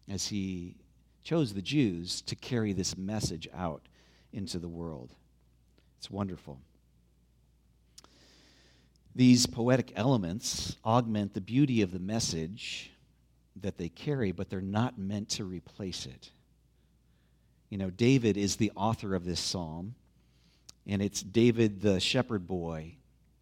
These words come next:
who was chosen by God to be king, who slaughtered Goliath.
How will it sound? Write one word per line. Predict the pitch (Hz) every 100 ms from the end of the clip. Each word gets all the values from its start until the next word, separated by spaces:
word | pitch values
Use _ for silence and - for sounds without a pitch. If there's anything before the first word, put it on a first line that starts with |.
| _
who | - 113
was | 104 98
chosen | - 131 135 120 104
by | 98
God | 90 98 95 90
to |
be | 90 90
king, | - 127 107 87
who | 87 110 104 101 - - -
slaughtered | - 117 123 139 131 107
Goliath. | 98 90 98 104 78 80 -